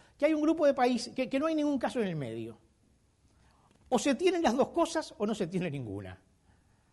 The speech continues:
¿Está claro? O se tienen las dos cosas o no se tiene ninguna. No hay crecimiento económico sin calidad institucional,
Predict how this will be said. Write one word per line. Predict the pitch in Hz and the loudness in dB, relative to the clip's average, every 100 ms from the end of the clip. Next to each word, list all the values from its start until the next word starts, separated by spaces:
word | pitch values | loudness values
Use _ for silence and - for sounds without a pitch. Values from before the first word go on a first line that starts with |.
| _ _ _ _ _ _ _ _ _ _ _ _ _ _ _ _ _ _ _ _ _ _ _ - | _ _ _ _ _ _ _ _ _ _ _ _ _ _ _ _ _ _ _ _ _ _ _ -6
¿Está | 147 | -2
claro? | 202 294 302 185 | 2 2 2 2
O | |
se | 185 226 | 2 2
tienen | 330 349 | 2 0
las | 240 | -2
dos | 180 196 | -2 -4
cosas | 302 311 302 - | -2 -2 0 -2
o | 196 | -2
no | 240 | -2
se | 220 196 | -2 -2
tiene | 190 | -4
ninguna. | 151 120 98 95 101 | -4 -6 -8 -8 -6
No | 196 294 | -4 0
hay | 320 320 | 0 0
crecimiento | 220 175 175 180 160 | -2 -2 -4 -4 -2
económico | 160 160 151 151 | -2 -2 -6 -6
sin | 160 143 | -8 -6
calidad | 139 139 | -6 -6
institucional, | 135 - 117 208 311 | -8 -10 -8 -6 -6